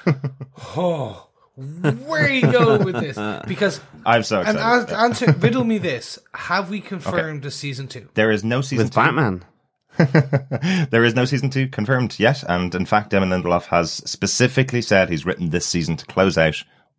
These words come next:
Speaker 1: like the twelve issues of Watchmen, which, remember, has never truly been followed up
Speaker 2: Yeah.
Speaker 1: by anybody. There's been, never been a sequel to Watchmen. This is the sequel to Watchmen,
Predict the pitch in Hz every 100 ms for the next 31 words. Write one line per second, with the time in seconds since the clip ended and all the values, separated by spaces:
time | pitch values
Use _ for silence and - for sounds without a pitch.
0 | _ 92 95 104 - - 90 80 90 87
1 | 80 80 80 76 71 80 78 - _ _
2 | _ 90 95 - 78 98 113 _ _ _
3 | _ - 90 - 90 117 101 113 113 82
4 | 82 90 98 110 107 - 110 107 101 95
5 | 95 87 92 92 90 87 - _ _ _
6 | - 147 - _ _ _ - 85 85 -
7 | - - - 80 73 85 95 92 190 90
8 | 87 - 95 - 85 76 - 78 78 -
9 | 76 69 - _ - 78 98 - 95 82
10 | 90 - 92 90 87 82 95 - 123 131